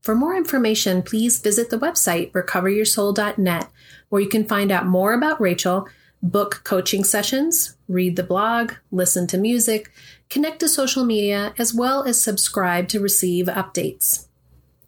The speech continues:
We hope that you will follow us on Instagram and Facebook and become part of our transformation community.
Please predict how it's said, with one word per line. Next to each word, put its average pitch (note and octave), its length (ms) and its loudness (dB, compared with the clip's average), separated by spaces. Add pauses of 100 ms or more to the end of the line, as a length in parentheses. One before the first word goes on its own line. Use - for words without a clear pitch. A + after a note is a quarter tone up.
(140)
We G#3+ 100 2
hope G#3 260 -2
that F#3+ 220 -2
you G3 100 2
will F3+ 140 2
follow F#3 420 0
us F#3 240 0
on F3+ 140 -2
Instagram A#3 960 0
and F3 200 -2
Facebook A#3 560 0 (340)
and A3+ 100 0
become B3+ 380 0
part A3+ 240 0
of G#3 100 0
our F#3 100 2
transformation F3 840 0
community. F3 640 0